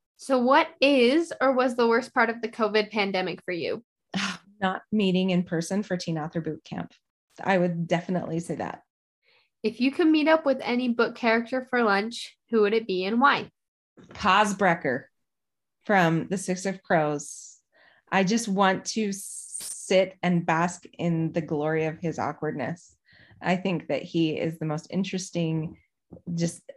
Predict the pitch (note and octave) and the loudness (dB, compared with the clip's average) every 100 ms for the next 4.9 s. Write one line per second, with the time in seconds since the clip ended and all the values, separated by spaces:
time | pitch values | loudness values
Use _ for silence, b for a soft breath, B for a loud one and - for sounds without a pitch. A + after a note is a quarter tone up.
0 | _ - - - - - _ _ - - | _ -20 -18 -18 -20 -20 _ _ -20 -10
1 | E3 E3+ G3 F3+ F3+ E3+ - E3+ E3 E3 | -4 -2 2 4 4 2 0 0 0 -2
2 | D3+ D3+ - D#3+ D#3+ E3 - - F3+ F3 | -2 0 -2 -2 -2 -4 -10 -4 2 4
3 | E3 D#3+ D#3+ D3+ D3+ D3 - - - D3 | 4 2 0 0 -2 -4 -6 -10 -6 -4
4 | D#3 E3 D#3 D3+ D3 - - - | -4 -4 -8 -6 -6 -6 -6 -6